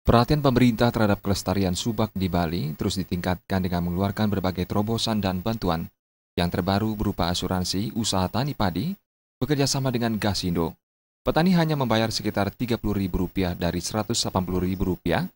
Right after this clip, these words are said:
yang dianggarkan atau sebesar dua puluh persen, sedangkan delapan puluh persennya disubsidi pemerintah. Wakil Gubernur Bali Ketut Sudikerta menyatakan, dalam mewujudkan subak abadi, berbagai langkah dan inovasi akan terus dikembangkan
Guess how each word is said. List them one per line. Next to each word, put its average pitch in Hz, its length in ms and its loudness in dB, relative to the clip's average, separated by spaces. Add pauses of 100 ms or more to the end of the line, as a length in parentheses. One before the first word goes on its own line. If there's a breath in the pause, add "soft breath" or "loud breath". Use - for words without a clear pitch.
(320)
yang 139 160 2
dianggarkan 101 800 0
atau 95 240 -2
sebesar 87 480 -2
dua 120 160 -2
puluh - 160 6
persen, - 400 -2 (400)
sedangkan 92 480 0
delapan 90 240 0
puluh 90 160 -2
persennya 90 640 -2 (160)
disubsidi 92 480 -2
pemerintah. 95 560 0 (640)
Wakil 110 320 2
Gubernur 110 400 2
Bali 113 240 2
Ketut 107 320 -4
Sudikerta 98 480 0
menyatakan, 98 640 0 (400)
dalam 85 240 2
mewujudkan 104 480 0
subak 156 400 -2
abadi, 92 480 0 (320)
berbagai 143 320 2
langkah 127 320 0
dan 107 160 0
inovasi 95 560 0
akan 90 240 -2
terus 143 160 -2
dikembangkan 113 640 2